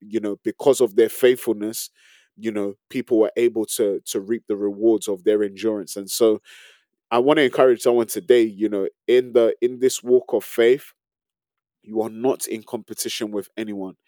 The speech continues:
It's you and Jesus day by day. And so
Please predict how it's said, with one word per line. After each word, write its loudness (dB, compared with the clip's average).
It's -4
you 4
and -8
Jesus -6
day 2
by 0
day. 0
And -12
so 4